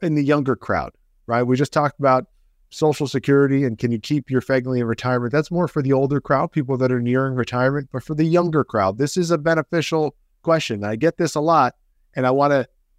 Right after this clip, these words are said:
reiterate the importance in my answer to follow. But I do not need, this is more of a statement than a question, I do not need to attend a benefits and retirement seminar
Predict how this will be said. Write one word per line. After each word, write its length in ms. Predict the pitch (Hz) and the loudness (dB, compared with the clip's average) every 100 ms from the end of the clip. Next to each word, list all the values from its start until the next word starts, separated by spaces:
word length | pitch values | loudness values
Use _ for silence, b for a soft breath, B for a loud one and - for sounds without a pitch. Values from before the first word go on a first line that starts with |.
| _ _ _ _ _ - | _ _ _ _ _ -8
reiterate 680 | 127 156 175 151 139 139 | 2 4 6 4 2 2
the 120 | 131 | 0
importance 720 | 123 - 175 202 110 101 - - _ _ _ _ _ _ _ _ _ - | -2 0 2 2 0 -10 -12 -18 _ _ _ _ _ _ _ _ _ -4
in 160 | 139 | 0
my 180 | 135 139 - | 2 0 0
answer 460 | 156 143 - 117 | 0 0 0 0
to 100 | 104 | 0
follow. 480 | 98 147 143 120 90 | -2 -2 0 -2 -4
But 200 | 92 101 _ _ _ _ _ _ _ _ _ | -4 -6 _ _ _ _ _ _ _ _ _
I 100 | 123 | -6
do 220 | 120 143 | -2 0
not 220 | 175 185 175 | 2 2 2
need, 240 | 151 147 | 0 0
this 180 | 143 160 | 0 -4
is 100 | 151 | -2
more 140 | 156 | 0
of 60 | 123 | 0
a 80 | 113 | -2
statement 480 | - 165 160 143 | -2 -2 0 -2
than 100 | 131 | -2
a 60 | 117 | -4
question, 480 | - 143 131 107 101 | 0 0 0 -2 -4
I 80 | 110 | -2
do 180 | 143 | -2
not 200 | 165 165 | 0 0
need 200 | 160 151 | 0 -2
to 120 | 135 120 | -2 -2
attend 360 | - 143 139 | -2 -4 -2
a 120 | 117 | -4
benefits 580 | 101 135 151 - 151 - - | -2 -2 -2 0 -2 -2 -4
and 180 | 131 117 | -4 -2
retirement 540 | 104 - 139 139 - | -4 -2 -2 -2 -6
seminar 720 | - 156 135 110 98 95 110 | -4 0 0 0 -2 -2 -4